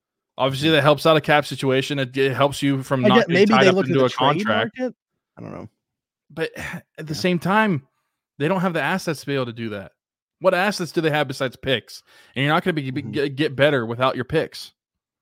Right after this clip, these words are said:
Speaker 1: I mean, we learned that, that <laughs> you, your farm system does not get better when you keep trading away your first round picks. And to get a talent like Jens-, Jake, Jake Gensel, you're gonna be trading away a, a, for at least a first round pick.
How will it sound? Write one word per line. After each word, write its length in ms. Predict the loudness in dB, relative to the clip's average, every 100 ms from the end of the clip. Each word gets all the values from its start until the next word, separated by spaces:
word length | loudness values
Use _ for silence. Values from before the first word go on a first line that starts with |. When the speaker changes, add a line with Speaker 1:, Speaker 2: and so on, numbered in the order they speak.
| _ _ _ -8
Speaker 1:
I 60 |
mean, 160 | -4 2
we 160 | 2 4
learned 460 | 4 4 4 2
that, 220 | 2 0 -4
that 200 | -4 -4 -6 _ _
<laughs> 300 | -20 -20 -12
you, 440 | -6 -6 -4 -8 -8 -10 -16
your 200 | -2 0
farm 300 | 4 6 6
system 260 | 4 -4 -4
does 140 | -4 -2
not 180 | -2
get 140 | -2 0
better 160 | 0
when 100 | 0 -6
you 40 |
keep 200 | -10 -12
trading 240 | -8 -6
away 120 | -6 -8
your 120 | -10
first 260 | -10 -10 -10
round 200 | -14 -10
picks. 360 | -10 -10 -16 -20 _ -10
And 80 | -4
to 60 |
get 80 | -2
a 60 | -2
talent 320 | -2 0 0
like 140 | -2
Jens-, 320 | -2 -2 -2 -10 -14
Jake, 280 | -8 -8 -4
Jake 200 | -4 -2
Gensel, 460 | -2 0 0 -2 -4 _ -8
you're 220 | -8 -8 _
gonna 120 | -4 -2
be 100 | -4
trading 360 | -4 -2 -2
away 260 | -4 -6 -4
a, 60 | -6
a, 180 | -10 -12
for 200 | -8 -6
at 100 | -4
least 220 | -6 -8
a 40 | -10
first 280 | -10 -10
round 180 | -10 -10
pick. 280 | -12 -16 _